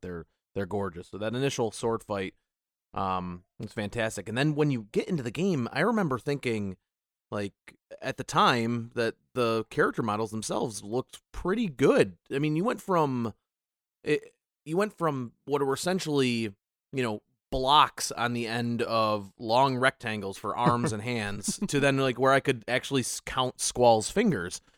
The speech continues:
Speaker 1: And, um, it, it was, it was quite, quite the improvement. And, uh, I, I just remember being swept away. And I was, again, when I, when I replayed it on Vita, it did not change at all recently in December. That first time I'm walking around Balamb Garden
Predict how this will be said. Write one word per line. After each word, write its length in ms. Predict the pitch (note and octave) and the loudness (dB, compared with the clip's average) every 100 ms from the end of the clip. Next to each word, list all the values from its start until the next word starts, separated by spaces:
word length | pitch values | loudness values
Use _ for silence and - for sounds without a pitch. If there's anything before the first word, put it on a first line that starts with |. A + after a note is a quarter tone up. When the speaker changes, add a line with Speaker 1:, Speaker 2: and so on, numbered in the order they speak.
| _ _ B2+ | _ _ 2
Speaker 1:
And, 480 | C3 B2+ B2 A#2+ | 4 6 4 2
um, 640 | A#2 A2 G#2+ G#2 G#2 G2+ G#2+ | 2 2 0 -2 -4 -6 -8
it, 200 | - B2+ | -4 -2
it 60 | B2+ | 0
was, 180 | B2+ B2+ | -2 -2
it 60 | |
was 100 | C3 - - | -4 -6 -14
quite, 320 | - F3+ E3 _ - | 2 4 4 _ 2
quite 220 | F3 D#3 | 4 4
the 100 | A#2+ | 0
improvement. 500 | A2 A#2+ G#2 F#2+ - | -2 -2 -4 -6 -10
And, 400 | - A#2 A2 G#2+ _ _ _ _ - | -8 -6 -6 -6 _ _ _ _ -4
uh, 320 | G2+ G2 G#2+ - - | -2 -2 -4 -12 -6
I, 120 | A#2+ - | -2 2
I 160 | D3 E3+ | 6 6
just 240 | D3 - | 4 -2
remember 260 | C#3+ C3 B2 | -2 2 2
being 220 | A2 A2 | 2 -2
swept 280 | - B2+ - | 2 2 4
away. 220 | A#2+ A#2+ | 4 4
And 80 | A2+ | 4
I 60 | A2+ | 2
was, 280 | C#3 G3 | 4 4
again, 440 | D#3+ C3+ C3 A#2+ A2+ | 4 6 6 6 2
when 120 | A2+ | 0
I, 120 | A2 | 0
when 160 | G2 A#2+ | 0 0
I 20 | |
replayed 280 | C3 D3+ C#3+ | 2 4 4
it 80 | A#2+ | 4
on 140 | A2+ | 0
Vita, 240 | G#2+ A#2+ | 0 0
it 240 | G2+ G#2 - | 0 -2 -2
did 160 | C#3 | 0
not 320 | C#3 C3 B2 - | 2 2 2 -4
change 580 | - C3 A#2+ G2+ G2 G#2+ | -2 0 2 0 -4 -6
at 100 | G#2+ | 0
all 260 | A#2 A2 G#2 | 2 2 0
recently 320 | G#2+ G#2 G2+ | -4 -4 -4
in 80 | G#2 | -4
December. 500 | G#2+ A#2+ A2 G2+ - _ _ - | 0 0 2 0 -4 _ _ 2
That 180 | F#3+ | 2
first 240 | - F3 - | 2 0 2
time 220 | E3+ C#3+ | 2 4
I'm 140 | A#2 | 2
walking 340 | A#2 B2+ - B2+ | 4 4 2 0
around 320 | A#2+ A#2+ A#2 | 2 4 2
Balamb 420 | G#2 G#2+ A2+ A2 | 0 2 2 2
Garden 560 | A2+ A#2+ G#2+ G2 F#2 | 4 4 4 0 -6